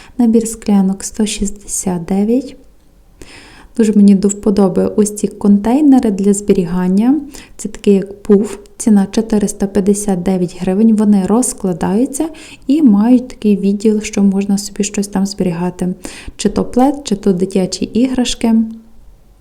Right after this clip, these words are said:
Така поштова скринька, п'ятсот дев'ятнадцять гривень.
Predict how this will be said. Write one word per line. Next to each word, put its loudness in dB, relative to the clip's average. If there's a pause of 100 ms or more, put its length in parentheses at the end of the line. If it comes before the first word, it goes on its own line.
(800)
Така -6
поштова -2
скринька, -2
п'ятсот -2
дев'ятнадцять -2
гривень. -4